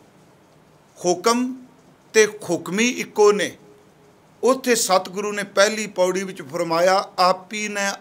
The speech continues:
ਆਪ ਸਾਜਿਓ।" ਅਗਲਾ ਸ਼ਬਦ ਹੈ ਇਸੇ ਤੁਕ ਦਾ,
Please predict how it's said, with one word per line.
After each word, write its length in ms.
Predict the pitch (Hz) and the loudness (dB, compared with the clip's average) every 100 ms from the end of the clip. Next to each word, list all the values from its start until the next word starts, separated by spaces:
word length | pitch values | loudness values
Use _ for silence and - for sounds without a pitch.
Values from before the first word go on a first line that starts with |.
| - | 0
ਆਪ 480 | 175 180 190 190 190 | 4 4 4 0 -4
ਸਾਜਿਓ।" 800 | - - 165 160 175 190 202 - - _ _ _ _ _ _ _ _ _ _ _ _ _ - | -4 -2 -2 -2 -2 -2 -4 -10 -20 _ _ _ _ _ _ _ _ _ _ _ _ _ -2
ਅਗਲਾ 340 | 185 208 220 202 | 2 4 4 2
ਸ਼ਬਦ 440 | - - 170 196 | -2 0 0 0
ਹੈ 160 | 214 208 | 2 2
ਇਸੇ 440 | - 202 - 196 | 2 2 2 0
ਤੁਕ 300 | 190 175 190 | -2 -4 -2
ਦਾ, 340 | 170 160 180 | 0 0 0